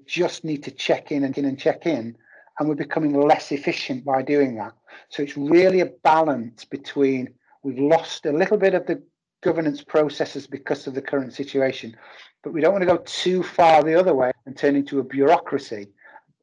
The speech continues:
and b-, b-, get that balance right to ensure that the, or assure that, that, that the projects are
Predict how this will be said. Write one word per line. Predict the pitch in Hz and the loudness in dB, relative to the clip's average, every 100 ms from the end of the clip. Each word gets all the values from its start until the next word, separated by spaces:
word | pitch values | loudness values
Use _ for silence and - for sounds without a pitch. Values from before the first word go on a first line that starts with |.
| - | -8
and | 139 | -6
b-, | 143 | -6
b-, | - 165 | -6 -6
get | 131 165 165 | 0 0 0
that | 156 - | -4 2
balance | 151 143 143 - | 2 4 0 -4
right | 143 156 135 113 | 2 4 4 0
to | - | -4
ensure | 135 135 151 139 | -6 -4 -2 -2
that | 135 - | -4 -10
the, | 139 | -8
or | 151 143 - | -4 -2 -4
assure | - - 117 120 - - - _ | -4 -6 -2 -4 -6 -20 -20 _
that, | 135 - | -8 -6
that, | - 139 - _ - _ | -4 -4 -6 _ -20 _
that | 143 143 | -8 -6
the | 135 | -12
projects | - - 165 156 135 - - 139 | -12 0 2 2 0 -2 -6 0
are | 127 123 123 | 2 2 0